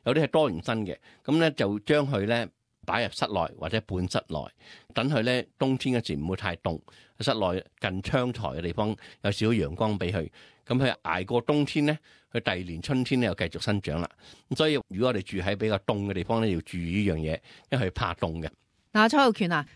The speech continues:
Speaker 2: 譬如呢，我好有興趣想種羅勒啦，咁我去買咗啲種子啦，咁啊，個步驟係應該點樣種法呢？
Speaker 1: 嗱，啲種子呢就好細嘅，細過芝麻，咁啊，黑色嘅。咁呢，個做法呢，首先要，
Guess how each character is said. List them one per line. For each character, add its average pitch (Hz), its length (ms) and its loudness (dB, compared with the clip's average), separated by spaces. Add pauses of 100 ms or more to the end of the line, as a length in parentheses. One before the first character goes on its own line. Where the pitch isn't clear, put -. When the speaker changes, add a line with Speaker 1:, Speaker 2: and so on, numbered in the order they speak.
Speaker 2:
譬 233 220 4
如 180 120 4
呢， 269 180 6
我 214 220 6
好 208 120 4
有 214 80 6
興 196 200 2
趣 185 140 0
想 170 280 2
種 165 180 -2
羅 135 200 -2
勒 147 180 -4
啦， 170 360 2
咁 170 140 -4
我 196 320 4
去 180 60 2
買 160 240 -2
咗 170 100 0
啲 196 100 0
種 151 300 -4
子 143 240 -6
啦， 160 280 0
咁 220 200 2
啊， 196 160 4
個 233 140 2
步 185 280 2
驟 170 300 2
係 175 60 4
應 175 400 4
該 220 200 4
點 160 140 -4
樣 202 120 2
種 160 260 -2
法 151 200 0
呢？ 170 200 -4 (360)
Speaker 1:
嗱， 113 180 2
啲 180 200 -2
種 196 280 2
子 147 140 2
呢 185 120 4
就 139 100 0
好 87 140 -6
細 113 440 -2
嘅， 85 260 -4
細 110 160 0
過 110 120 0
芝 120 220 2
麻， 98 200 2 (200)
咁 151 220 2
啊， 98 160 0
黑 123 160 -2
色 - 240 -8
嘅。 - 120 -6 (380)
咁 147 140 0
呢， 190 140 4 (200)
個 151 120 4
做 120 160 2
法 135 100 -2
呢， 147 60 -4
首 147 160 0
先 139 180 2
要， 117 140 4